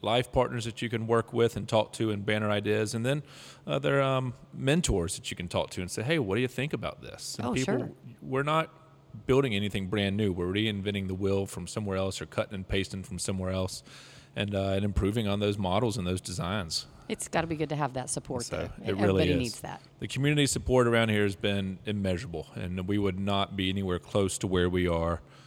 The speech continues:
Speaker 1: without really good friends and without great community support and government support.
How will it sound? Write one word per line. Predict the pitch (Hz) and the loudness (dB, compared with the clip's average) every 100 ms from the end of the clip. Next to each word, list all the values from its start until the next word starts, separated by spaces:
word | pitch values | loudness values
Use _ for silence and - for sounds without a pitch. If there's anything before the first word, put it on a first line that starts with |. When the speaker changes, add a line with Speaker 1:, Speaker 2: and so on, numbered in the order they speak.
| - - | -20 -14
Speaker 1:
without | - 85 95 90 90 - - - | -8 -4 0 2 0 -2 -12 -10
really | 92 95 92 | -4 0 0
good | 90 85 | 0 -2
friends | - 87 87 85 82 - - - - | -2 0 0 -2 -4 -4 -6 -10 -12
and | 85 82 82 82 | -8 -8 -8 -10
without | 92 82 87 80 - - | -12 -6 -4 -4 -8 -8
great | 104 90 90 | 0 0 0
community | - 90 85 | -4 -6 -4
support | 82 - 90 | -6 -4 -4
and | 82 82 | -2 -2
government | 82 80 73 | -2 -2 -6
support. | - 82 82 82 | -8 -6 -4 -4